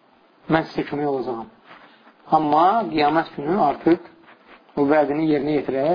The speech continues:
bilməyəcək. Və o zaman ki, artıq onların ümidi hər şeydən kəsiləcək, onlar peşman olacaq və həsrət çəkəcəklər. Allah Subhanahu taala deyir ki: "Və qala allazina ittaba'u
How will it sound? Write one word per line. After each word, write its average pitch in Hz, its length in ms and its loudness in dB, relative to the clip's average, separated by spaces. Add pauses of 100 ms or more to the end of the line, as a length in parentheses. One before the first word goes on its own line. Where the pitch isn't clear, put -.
(140)
bilməyəcək. 127 540 -2 (560)
Və 165 200 4 (840)
o 202 200 4
zaman 190 380 0
ki, 123 280 -4 (260)
artıq 156 480 2
onların 151 440 0
ümidi 147 320 0
hər 165 300 0
şeydən 135 320 -4
kəsiləcək, 135 840 0 (760)
onlar 190 500 4
peşman 170 380 0
olacaq 139 380 -4
və 147 200 0 (840)
həsrət 147 520 0
çəkəcəklər. 110 580 -8 (760)
Allah 143 260 4
Subhanahu 151 260 -2
taala 143 240 0
deyir 139 340 0
ki: 139 220 0 (840)
"Və 131 140 2
qala 190 320 2
allazina 190 440 0
ittaba'u 147 760 0